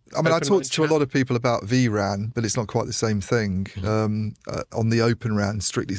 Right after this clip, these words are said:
Speaker 1: uh, Open ran side, um, I mean, there were a couple of announcements, but I think the industry's gone through a, it's not been a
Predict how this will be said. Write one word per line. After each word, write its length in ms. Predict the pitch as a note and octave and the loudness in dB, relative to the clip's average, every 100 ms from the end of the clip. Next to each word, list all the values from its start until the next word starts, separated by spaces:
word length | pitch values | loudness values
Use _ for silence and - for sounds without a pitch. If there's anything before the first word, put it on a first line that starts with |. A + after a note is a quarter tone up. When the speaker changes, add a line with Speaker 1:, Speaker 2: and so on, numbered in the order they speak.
| C#2+ | -8
Speaker 1:
uh, 60 | C2 | -8
Open 340 | G#2+ G2+ A2 G#2 | -4 -2 0 0
ran 200 | G2+ G2 | 0 0
side, 480 | A2+ G#2 G2+ G2+ - - - G#2+ | 0 0 0 -2 -6 -12 -8 -2
um, 440 | G#2 G#2 G#2 G2+ - - _ _ _ - - - _ _ _ - | 0 0 -2 -4 -10 -18 _ _ _ -20 -20 -20 _ _ _ -2
I 60 | |
mean, 320 | A#2+ A#2 A2+ - - | 0 2 0 -6 0
there 100 | C3 | 2
were 60 | B2 | 2
a 20 | |
couple 260 | D#3 B2+ | 0 0
of 80 | G#2 | 0
announcements, 680 | G2+ F#2+ G2 - G2+ G2+ - | 2 0 0 -2 -2 -4 -2
but 300 | B2 A#2 - - | 0 0 -2 -4
I 80 | |
think 220 | A2 D3 G#2+ | 0 0 2
the 120 | A#2+ | 2
industry's 440 | A2 G2+ - G#2+ | 2 0 -2 -2
gone 240 | - A2 G2+ | 0 0 0
through 280 | A#2 A2 | 0 0
a, 220 | A2 G#2 - _ _ _ _ - - _ _ - - _ - | 2 -2 -4 _ _ _ _ -20 -20 _ _ -20 -20 _ -16
it's 160 | - C3 | -6 -2
not 120 | G#2+ | 0
been 120 | |
a 80 | A2+ | 0